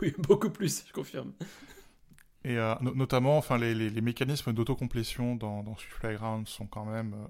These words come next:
Speaker 2: enfin, c'est là que tu vois le pouvoir de, de la manipulation directe avec le tactile. Euh, et qu'est-ce qui se passe quand, euh, tu te débarrasses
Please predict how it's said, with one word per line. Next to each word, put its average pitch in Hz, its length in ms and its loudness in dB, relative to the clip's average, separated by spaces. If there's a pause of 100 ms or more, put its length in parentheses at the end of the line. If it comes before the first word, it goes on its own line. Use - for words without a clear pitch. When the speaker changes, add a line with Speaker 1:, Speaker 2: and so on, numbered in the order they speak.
Speaker 2:
enfin, 117 120 -6
c'est 127 140 -2
là 156 120 6
que - 100 -2
tu - 120 -6
vois 123 180 0
le 117 80 0
pouvoir 120 540 2
de, 104 140 -8 (240)
de 107 80 -8
la 101 80 -8
manipulation 101 500 -8
directe 104 300 -10
avec - 120 -12
le 104 60 -10
tactile. 165 460 -6 (840)
Euh, 110 220 -10
et 123 100 -6
qu'est-ce 185 260 2
qui 147 120 -2
se - 80 -4
passe 143 300 4
quand, 127 540 -2
euh, 107 140 -4
tu - 160 -14
te - 80 -4
débarrasses 117 840 -4